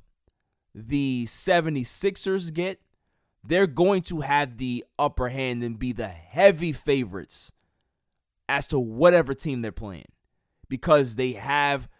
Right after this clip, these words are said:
the most unstoppable player in all the N B A. And that's Joel Embiid, hands down. Now, can I say that about the Brooklyn Nets? Eh, I don't know. Brooklyn Nets go against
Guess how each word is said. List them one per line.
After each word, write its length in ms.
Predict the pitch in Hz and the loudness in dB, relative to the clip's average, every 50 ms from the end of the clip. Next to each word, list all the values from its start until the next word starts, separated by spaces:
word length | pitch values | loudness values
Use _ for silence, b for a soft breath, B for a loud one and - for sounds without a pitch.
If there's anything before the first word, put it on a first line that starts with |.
| _ _ - | _ _ -6
the 100 | 135 143 | -2 2
most 320 | 156 160 160 151 - - _ - | 4 4 4 4 2 -4 _ -2
unstoppable 760 | 156 151 147 - - - 170 156 160 151 156 147 135 135 | -2 -2 -2 -4 -2 2 2 2 2 2 0 -6 -6 -8
player 400 | 117 - - 151 139 131 127 123 | -10 -6 -4 -2 -2 0 0 -2
in 200 | - - 120 123 | -4 -4 -6 -4
all 180 | 120 117 117 113 | -4 -2 -4 -4
the 180 | 101 110 107 107 | -4 -6 -8 -8
N 120 | 101 95 | -8 -8
B 160 | 90 90 85 | -10 -10 -12
A. 160 | 76 67 - _ _ _ _ _ _ _ _ _ _ _ _ | -12 -14 -20 _ _ _ _ _ _ _ _ _ _ _ _
And 160 | - 131 156 | -6 -4 -2
that's 180 | 165 170 170 143 | 0 -2 -2 0
Joel 320 | 170 180 175 175 180 175 | 0 0 2 2 2 0
Embiid, 400 | 175 170 180 220 226 196 123 - - _ _ _ _ _ _ _ _ _ - | -2 -2 -4 -6 -6 -8 -12 -14 -18 _ _ _ _ _ _ _ _ _ -4
hands 300 | 147 180 202 214 202 185 | -2 0 0 0 0 0
down. 380 | 220 233 254 247 208 113 - _ _ _ b b b b b b _ - | -2 -2 -2 -4 -8 -10 -12 _ _ _ b b b b b b _ -4
Now, 100 | 120 135 | -4 -2
can 160 | - 147 160 | -2 -2 -4
I 120 | 147 127 127 | -2 -2 -2
say 180 | - 165 165 | 0 0 0
that 160 | 147 147 139 | 2 2 2
about 220 | 135 123 131 127 - | 0 0 0 -2 -4
the 80 | 107 | -6
Brooklyn 480 | 85 95 143 143 - 123 113 104 104 110 | -8 -6 -6 -6 -4 -6 -8 -8 -6 -4
Nets? 560 | 127 160 208 262 - - - - - - - _ _ _ _ _ _ _ _ | -2 0 0 0 -2 -4 -6 -6 -6 -8 -12 _ _ _ _ _ _ _ _
Eh, 260 | - - 180 240 269 302 330 320 294 285 285 285 285 285 277 294 294 285 240 - - - - - | -10 -8 -8 -8 -8 -8 -10 -10 -12 -12 -14 -16 -16 -16 -18 -18 -18 -20 -20 -20 -20 -18 -14 -10
I 240 | - 180 196 208 220 | -6 -4 -2 -2 0
don't 180 | 226 247 254 269 | -2 -2 -2 -2
know. 500 | 302 311 320 311 - 277 277 247 - - _ _ _ _ _ _ _ _ _ _ _ _ - | -2 -2 -2 -2 -2 -4 -6 -8 -10 -14 _ _ _ _ _ _ _ _ _ _ _ _ -2
Brooklyn 340 | - 196 214 226 233 220 220 | 0 0 2 2 2 0 2
Nets 220 | 226 240 226 202 | 2 0 0 0
go 200 | 175 196 208 220 | 0 0 2 2
against 600 | 208 180 156 185 202 214 202 - - - - - | 2 0 0 0 0 0 -2 -4 -6 -8 -10 -12